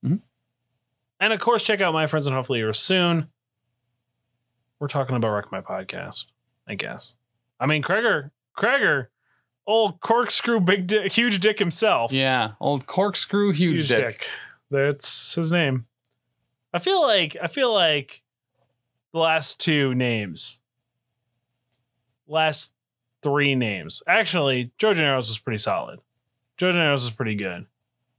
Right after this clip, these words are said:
Speaker 2: Old, uh, old Colossal Muncher himself.
Speaker 1: Are you saying you're not a huge fan of corkscrew huge dick?
Speaker 2: I mean,
Speaker 1: Does,
Speaker 2: while
Speaker 1: is corkscrew huge dick not,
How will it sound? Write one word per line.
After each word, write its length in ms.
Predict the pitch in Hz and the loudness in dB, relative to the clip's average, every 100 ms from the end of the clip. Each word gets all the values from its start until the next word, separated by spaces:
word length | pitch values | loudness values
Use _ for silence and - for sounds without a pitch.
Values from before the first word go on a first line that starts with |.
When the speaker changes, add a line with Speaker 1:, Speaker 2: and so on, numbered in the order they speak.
| _ _ | _ _
Speaker 2:
Old, 420 | 123 127 127 120 | 0 2 2 2
uh, 360 | 123 117 110 104 _ _ _ _ _ _ _ _ _ 131 | 4 4 2 -2 _ _ _ _ _ _ _ _ _ -4
old 160 | 127 | -2
Colossal 420 | - 135 123 127 | 0 0 2 2
Muncher 400 | 120 117 110 113 | 0 0 0 -2
himself. 480 | 98 95 110 101 95 - | -2 -2 -2 -2 -2 -2
Speaker 1:
Are 80 | 285 | 0
you 100 | 330 | 2
saying 260 | 330 285 | 2 2
you're 120 | 262 | 2
not 300 | 170 127 147 | 2 2 2
a 40 | 180 | 0
huge 360 | 135 165 156 | 0 0 0
fan 440 | - 135 147 170 175 | 0 0 2 2 0
of 720 | - 135 131 127 117 110 - - | 0 0 2 0 -2 -8 -12 -2
corkscrew 500 | 165 156 - 160 135 | 0 0 0 0 0
huge 360 | 120 143 156 | 2 0 0
dick? 320 | 196 233 - _ _ _ _ _ _ _ _ _ _ _ _ _ _ _ _ _ _ _ _ _ - | 0 -2 -6 _ _ _ _ _ _ _ _ _ _ _ _ _ _ _ _ _ _ _ _ _ -4
Speaker 2:
I 80 | 208 | 0
mean, 480 | 240 240 233 208 - _ _ _ _ _ _ - | 2 4 2 -2 -6 _ _ _ _ _ _ -4
Speaker 1:
Does, 140 | 175 180 | 0 2
Speaker 2:
while 220 | 208 277 | 2 4
Speaker 1:
is 60 | 311 | 4
corkscrew 640 | 285 262 - - 269 247 | 2 0 -2 0 2 2
huge 360 | 180 208 233 190 | 0 0 0 2
dick 260 | 277 311 208 | 0 0 0
not, 420 | 202 202 180 | 2 2 0